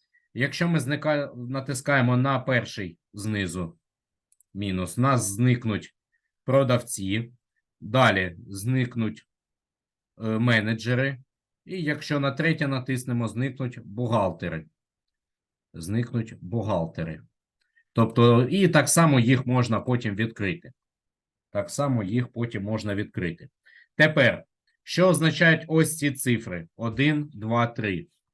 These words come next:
вгорі. <clears throat> Якщо ми натискаємо на одиницю, в нас зникають абсолютно всі.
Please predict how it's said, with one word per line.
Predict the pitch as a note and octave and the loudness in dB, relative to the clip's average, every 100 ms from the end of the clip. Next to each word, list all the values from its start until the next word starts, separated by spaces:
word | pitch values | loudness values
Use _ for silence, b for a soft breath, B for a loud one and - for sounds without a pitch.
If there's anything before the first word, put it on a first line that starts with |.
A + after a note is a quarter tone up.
| _ _ _ _ _ _ - | _ _ _ _ _ _ -18
вгорі. | E2+ F#2+ A2 F#2 D#2+ - _ _ _ _ _ _ _ _ _ _ _ _ _ _ _ _ _ _ - | -14 -4 -2 -2 -6 -10 _ _ _ _ _ _ _ _ _ _ _ _ _ _ _ _ _ _ -8
<clears throat> | - - - - _ _ _ _ _ _ _ _ - | -8 -4 -6 -6 _ _ _ _ _ _ _ _ -2
Якщо | B2 C3+ G3+ G3+ | 0 2 0 2
ми | E3+ | 4
натискаємо | D3+ D3 B2+ D#3+ D#3 C#3 C3+ | 2 0 -2 2 2 2 2
на | D3+ | 0
одиницю, | D3 C#3 C#3 B2+ G2+ - E2 - b b _ | 0 -2 0 0 0 -4 -16 -18 b b _
в | G2+ | -2
нас | D3+ F3+ E3+ - | 2 2 2 -4
зникають | A2 B2+ C3+ D#3 E3 D#3 D3 | -4 -2 0 2 2 2 0
абсолютно | C3 - C3 B2+ C#3+ C#3+ C3+ C3 | -4 -2 -2 0 -2 -4 -6 -6
всі. | - - A2+ F#2 E3+ | -8 -6 -4 -4 -6